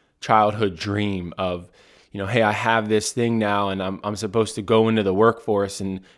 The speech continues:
get a career and, and move on with my life, but I'm still holding on to this thing in me that I wish I had more time and more energy and more confidence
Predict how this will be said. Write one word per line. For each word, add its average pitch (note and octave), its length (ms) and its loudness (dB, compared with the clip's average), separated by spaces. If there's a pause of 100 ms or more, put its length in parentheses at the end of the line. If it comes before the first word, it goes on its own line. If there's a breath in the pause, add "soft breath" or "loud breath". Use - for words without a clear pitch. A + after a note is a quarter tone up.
get A#2 160 2
a A2+ 80 4
career A2+ 580 2
and, G2 180 -4
and G2 140 -4
move A#2 240 2
on A2+ 200 4
with G#2+ 120 -4
my G2 140 -2
life, A#2 420 0
but - 340 -4 (440 soft breath)
I'm G#2 100 -10
still C#3+ 220 2
holding A#2+ 360 4
on G#2+ 220 2
to G#2 60 -2
this F#2+ 220 -4
thing G#2 240 -2
in G2+ 140 -2
me G2 160 -4
that F#2 200 -6
I F#2 80 -4
wish G#2 420 -2
I F#2+ 140 -2
had F#2+ 320 -6
more G#2 280 2
time F2+ 540 -8 (320 soft breath)
and F#2 100 -8
more A2+ 220 2
energy F#2+ 600 -6 (200 soft breath)
and G2+ 120 -6
more G#2+ 180 0
confidence F#2+ 840 -6